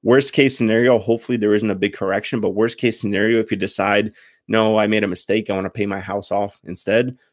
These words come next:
take the money from the taxable. Hopefully you had it more than a year and, you know, it's on short, uh, long-term capital gains, and just use it to pay off the house. So it won't be a big deal.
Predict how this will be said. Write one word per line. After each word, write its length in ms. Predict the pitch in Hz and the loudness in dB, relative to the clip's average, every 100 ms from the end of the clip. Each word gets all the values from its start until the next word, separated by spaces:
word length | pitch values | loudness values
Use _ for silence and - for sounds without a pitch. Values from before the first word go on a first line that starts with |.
| _ | _
take 180 | - 113 | -4 -2
the 80 | 120 | 0
money 220 | 110 110 | 2 2
from 180 | 104 104 | 0 -4
the 80 | 101 | -4
taxable. 600 | - 92 110 - 120 123 | -8 -8 -6 -4 -2 0
Hopefully 320 | 98 95 107 | -2 -4 -4
you 60 | 101 | -4
had 120 | 98 | -4
it 60 | 98 | -2
more 180 | 98 | -2
than 160 | 98 92 | -2 -4
a 40 | |
year 340 | 92 98 107 107 | -4 0 2 0
and, 160 | 98 | 0
you 60 | 87 | -2
know, 120 | 92 | -2
it's 140 | 90 92 | -4 -4
on 100 | 95 | -6
short, 380 | - 104 104 - | -2 0 0 0
uh, 100 | 101 | 0
long-term 460 | 98 107 104 110 101 | 2 0 0 0 0
capital 360 | - 101 98 | -4 -4 -4
gains, 300 | 95 110 127 | -2 0 0
and 100 | 117 | -2
just 220 | 107 107 104 | -2 -4 -4
use 120 | 98 | -4
it 100 | 87 | -6
to 60 | |
pay 120 | - 90 | -4 -4
off 220 | 85 - | -4 -6
the 80 | - | -10
house. 340 | 82 - - | -8 -6 -6
So 80 | 87 | -2
it 80 | 98 | -2
won't 160 | 98 | -2
be 100 | 98 | -2
a 60 | 90 | -2
big 300 | 87 90 87 | -4 -8 -2
deal. 400 | 92 90 76 | 2 2 2